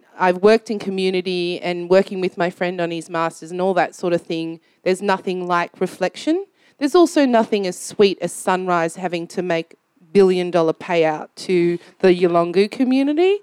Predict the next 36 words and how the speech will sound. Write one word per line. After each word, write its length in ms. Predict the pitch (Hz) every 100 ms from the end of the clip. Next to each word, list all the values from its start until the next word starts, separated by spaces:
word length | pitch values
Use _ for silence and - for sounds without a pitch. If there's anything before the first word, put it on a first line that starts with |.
| _ _ _
That's 200 | 269 -
fucking 360 | - 196 - 165
sweet, 320 | - 202 214
isn't 220 | 240 254
it, 180 | 185 151 - -
<laughs> 200 | - -
motherfuckers? 840 | 196 170 170 - 185 - 262 - _ _ _ -
But 100 | 254
it's 140 | 262
also 260 | 294 294 285
then 300 | 269 277 247 - _
very 260 | 254 269
bitter 320 | 277 247 320 214
to 100 | 202
watch 300 | 202 214 -
them 280 | 240 247 226
interviewing 580 | 190 214 226 233 247 247
Lizzo 460 | 226 302 220 180 175
and 180 | 202 208
never 240 | 208 226
see 360 | 233 - 226 226
her 140 | 214
get 200 | 196 190
interviewed 500 | 208 226 254 202 190 -
by 160 | 190
a 60 | 185
black 400 | 180 196 202 -
woman 320 | 208 190 165
in 120 | 175
the 80 | 185
media. 560 | 175 180 240 180 151 - _ _ _ _
So 240 | - 220
she's 420 | 214 - 294 381
such 280 | - - -
an 180 | 220 180
powerful, 840 | - 190 165 165 - 175 165 160